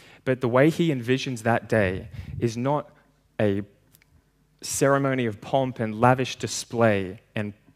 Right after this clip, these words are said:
party poppers going everywhere, but he sees the king entering on a donkey. It was customary in this day for military leaders and kings and emperors to enter a city on a war horse,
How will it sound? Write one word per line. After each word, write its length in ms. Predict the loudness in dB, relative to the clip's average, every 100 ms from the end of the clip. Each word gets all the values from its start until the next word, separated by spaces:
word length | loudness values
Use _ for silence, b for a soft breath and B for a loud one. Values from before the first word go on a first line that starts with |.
| -8
party 380 | 2 2 2 -2
poppers 400 | -2 -2 -2 -4
going 280 | -6 -6
everywhere, 480 | -6 -6 -6 -4 -6 -10 B B B
but 100 | -2
he 120 | 0
sees 400 | 0 2 2 0
the 80 | -4
king 480 | -4 -4 -2 -6 -10 B B -2
entering 460 | -2 -2 -6 -6
on 140 | -6 -8
a 80 | -10 -8
donkey. 560 | -6 -4 -6 -10 -12 -14 b b b b b _ _ _ _ -8
It 80 | -4
was 140 | -4
customary 600 | 0 0 0 -4 -2 -4
in 180 | -4 -6
this 200 | -8 -8
day 320 | -4 -2 -2 -8 B B B
for 220 | -10 -8
military 540 | -4 -2 -2 -4 -4 -2
leaders 460 | 0 0 -2 -6
and 200 | -10 -12
kings 540 | -8 -8 -6 -10 -12 -18 B B B
and 160 | -6 -4
emperors 640 | -4 -4 -8 -8 -10 -16 b b -10
to 140 | -4
enter 320 | -2 -4 -4 -6
a 40 |
city 440 | -6 -6 -6 -8 -12 -12
on 120 | -10
a 60 | -8
war 300 | -6 -6 -6
horse, 480 | -8 -10 -12 -18